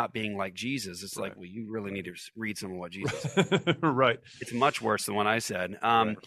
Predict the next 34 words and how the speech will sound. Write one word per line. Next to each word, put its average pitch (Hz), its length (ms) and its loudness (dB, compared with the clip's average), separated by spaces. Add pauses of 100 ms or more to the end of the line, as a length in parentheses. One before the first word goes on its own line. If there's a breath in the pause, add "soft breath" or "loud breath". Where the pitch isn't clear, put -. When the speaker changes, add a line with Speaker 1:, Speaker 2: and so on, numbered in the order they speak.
(280 loud breath)
Speaker 1:
and, 143 120 2
you 147 60 4
know, 143 80 6
you, 131 280 0 (120)
you 117 80 0
see 175 260 2
that 117 260 4
in, 117 260 2
in 110 380 -2
this, 117 260 -2
this 110 260 -2
Disney 135 400 2
Jesus, 113 520 -4
this 107 200 -4
soft 123 600 6
and 120 120 -6
effeminate 117 580 0
Jesus, 98 520 -4
this 110 180 -8
Jesus 120 440 -4
who 113 180 -2
is, 101 240 -2 (380 loud breath)
who 139 140 0
is 123 140 0
just 139 380 4
love. 92 500 -2
And 117 120 -2
it's 117 140 -2
like, 123 120 2
we 120 80 -4
forget 127 380 2
the 147 80 0
fact 110 340 2
that, 104 120 -4